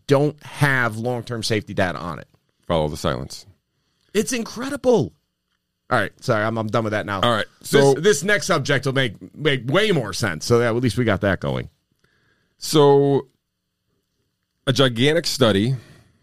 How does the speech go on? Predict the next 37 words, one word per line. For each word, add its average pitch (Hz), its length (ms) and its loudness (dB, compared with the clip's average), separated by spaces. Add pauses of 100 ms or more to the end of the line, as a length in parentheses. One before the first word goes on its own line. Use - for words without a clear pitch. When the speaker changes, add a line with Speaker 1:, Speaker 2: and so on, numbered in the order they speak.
(160)
Speaker 2:
um, 87 680 0 (280)
I 85 60 -10
think 120 120 0
it - 20 4
was 101 80 2
something 95 200 -2
like 78 120 -2
seven 95 180 -4
hundred 92 140 -2
thousand 92 240 -2
people. 120 380 -6
Does - 80 -20
that - 240 -6
seem 98 380 -6
right? 78 240 -4 (100)
Speaker 1:
Sure. 98 400 -10
Speaker 2:
It - 60 -2
was 98 100 0
some 117 160 0
gigantic 107 420 2
study 107 320 2
out 95 80 4
of 92 100 0
Israel. 90 440 2 (380)
Um, 87 600 0 (440)
they 113 80 4
were 120 80 6
basically 139 400 0
testing 117 720 0
the 95 640 0 (920)
natural 104 400 2
immunity 107 460 2
of 82 400 -2
previously, 92 580 0
uh, 87 180 2
recovered, 90 680 0
uh, 87 500 2